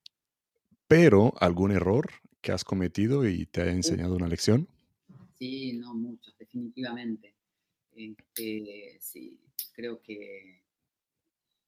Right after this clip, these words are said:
Speaker 2: definitivamente también, eh, debo haber cometido, eh, varios errores, eh, profesionales y, y, y personales. Eh, tal vez, este, bueno, em,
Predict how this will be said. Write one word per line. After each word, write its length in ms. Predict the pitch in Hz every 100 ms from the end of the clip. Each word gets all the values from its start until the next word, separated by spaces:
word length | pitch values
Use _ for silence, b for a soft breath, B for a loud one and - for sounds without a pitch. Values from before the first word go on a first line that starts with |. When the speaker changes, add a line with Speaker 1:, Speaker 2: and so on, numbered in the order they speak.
| _ _ _ _ _ _ _
Speaker 2:
definitivamente 840 | _ 131 127 165 147 147 156 127
también, 520 | - 120 139 165 127
eh, 380 | 95 113 107 98 110
debo 180 | 117 117
haber 200 | 117 117
cometido, 600 | 110 107 120 120 117 110
eh, 400 | 110 107 104 101 _
varios 400 | 110 107 107 -
errores, 640 | 107 110 107 104 - - -
eh, 240 | 113 107 107
profesionales 1120 | _ _ - 92 95 107 113 113 104 107 - - _ _ _ 110
y, 200 | 110 -
y, 280 | 110 104 107
y 80 | 113
personales. 880 | - - 107 104 101 98 98 - -
Eh, 140 | 113 101
tal 140 | 104 104
vez, 340 | 113 120 -
este, 500 | _ _ 113 107 104
bueno, 420 | 131 143 120 131 - _ _ _ _ 127
em, 920 | 131 131 123 123 120 117 113 107